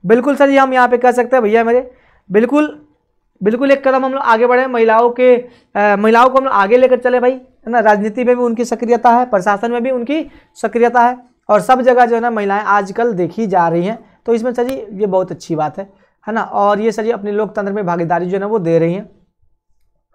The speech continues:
जिससे सर जी समाज का भी उत्थान हो रहा है, ठीक है। तीसरा नंबर क्या कह रहा भाई मेरे, परिवारवाद और जातिवाद बिहार में किस तरह लोकतंत्र को प्रभावित करता है। जैसे देखिए बाबू, क्योंकि परिवार में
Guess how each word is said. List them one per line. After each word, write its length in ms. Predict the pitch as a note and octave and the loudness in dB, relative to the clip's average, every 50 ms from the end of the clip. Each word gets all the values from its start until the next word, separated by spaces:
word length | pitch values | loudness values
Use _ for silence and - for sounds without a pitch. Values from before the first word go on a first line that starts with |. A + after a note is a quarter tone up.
| _ _ _ _ _ - | _ _ _ _ _ -10
जिससे 300 | D#3 D#3+ F#3+ F3+ A3+ A3 | -6 -4 -4 -2 -4 -4
सर 100 | G3 A#3 | -2 -2
जी 100 | A3+ A#3 | -2 -2
समाज 360 | A3 - G#3+ G3+ G#3 G#3 F#3 F#3 | -4 -4 -4 -2 -2 -2 -2 -2
का 80 | G#3+ | -2
भी 60 | G3 G#3+ | -2 -2
उत्थान 340 | A3 G#3 - E3 D#3 D3 C#3+ | -2 -2 -4 -8 -8 -6 -6
हो 100 | C#3 C3+ | -8 -8
रहा 100 | C3 A#2+ | -8 -10
है, 60 | B2+ | -8
ठीक 160 | - G3+ G#3 | -8 -4 -4
है। 80 | B3 A#3 - _ _ _ _ _ _ _ _ _ _ _ _ - | -4 -6 -8 _ _ _ _ _ _ _ _ _ _ _ _ -6
तीसरा 220 | - A#3 C#4 D4+ D#4 | -4 0 2 2 2
नंबर 320 | D#4 D#4 D4+ D#4 D4+ D4 | 2 4 2 4 4 4
क्या 180 | A#3 C4+ C4+ C4 | 4 2 2 2
कह 120 | B3+ B3+ | 4 4
रहा 180 | B3+ C4 C4 B3+ | 4 4 4 2
भाई 280 | B3+ G#3 F#3 G3+ A#3 A#3 | 2 0 -2 -2 -2 -2
मेरे, 260 | G#3+ A3 A#3 B3+ C#4 - _ _ _ _ _ _ - | -2 -2 -4 -4 -6 -10 _ _ _ _ _ _ 0
परिवारवाद 560 | B3+ C4 C4+ C4 B3+ B3 B3 B3 C4+ C#4+ D4 D#4 | 2 4 6 6 6 6 6 6 6 6 6 4
और 180 | C#4 C#4 B3+ | 2 0 2
जातिवाद 460 | A3 B3 A#3 A3+ A#3+ A#3+ A#3+ B3 B3 | 4 2 2 2 2 2 4 4 4
बिहार 280 | A3 G#3 A3 A3 A#3 A#3 | 2 0 2 2 0 0
में 120 | A#3+ A#3+ | -2 -6
किस 220 | A#3+ - B3+ B3 - | -6 -6 -8 -6 -6
तरह 140 | A#3+ A#3 A#3 | -4 -2 -2
लोकतंत्र 420 | A3+ A3+ G#3+ A3 A#3 G#3+ G#3 G#3 | -2 -2 -4 -6 -10 -10 -10 -8
को 100 | G3+ G#3+ | -8 -8
प्रभावित 360 | G#3 G#3 F#3 E3+ D#3+ D3+ C#3+ C#3+ | -4 -4 -4 -2 -2 -4 -6 -6
करता 280 | - C#3+ C3+ C3+ C#3+ | -10 -12 -10 -10 -10
है। 120 | C3+ C3 - _ _ _ _ _ _ - A#3 | -12 -12 -14 _ _ _ _ _ _ -12 -6
जैसे 220 | G3+ A3+ G#3 A#3+ | -6 -4 -4 -2
देखिए 260 | G#3 A3 - G#3 G3 | -4 -4 -2 -2 -2
बाबू, 160 | D3+ C3+ B2+ B2+ _ _ _ _ _ _ _ _ _ _ - | -2 -2 -6 -8 _ _ _ _ _ _ _ _ _ _ -2
क्योंकि 160 | C4 C4 C4+ | 0 0 0
परिवार 480 | A#3 - C4+ B3+ B3+ B3+ B3 C4 C#4+ C#4+ | 0 0 0 4 6 6 6 8 6 6
में 300 | C#4 C#4+ D4 D4+ D4 | 4 2 0 0 -2